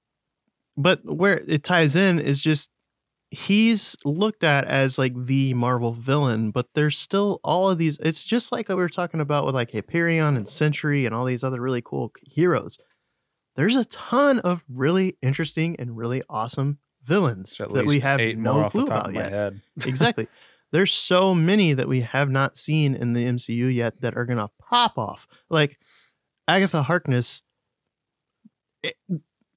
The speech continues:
Speaker 1: six months ago, eight months ago, no one
Speaker 2: <laughs> Yeah.
Speaker 1: cared.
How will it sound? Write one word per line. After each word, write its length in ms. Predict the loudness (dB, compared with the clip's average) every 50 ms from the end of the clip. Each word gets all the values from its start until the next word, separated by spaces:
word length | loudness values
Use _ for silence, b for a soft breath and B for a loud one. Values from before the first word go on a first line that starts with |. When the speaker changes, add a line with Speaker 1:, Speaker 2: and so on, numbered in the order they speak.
| _ _ _
Speaker 1:
six 360 | -4 -2 0 2 2 0 2
months 240 | 2 2 2 2 2
ago, 220 | 2 2 4 4 4
eight 180 | 2 2 2 2
months 240 | 2 0 2 0
ago, 400 | 0 2 2 2 2 0 -2 -4 -10 _ _ _ _ _ _ _ _ _ -2
no 380 | 0 2 4 4 4 4 4
one 220 | 4 4 4 2 0
Speaker 2:
<laughs> 20 |
Yeah. 40 | 0
Speaker 1:
cared. 440 | 0 2 2 2 0 -2 -6 -14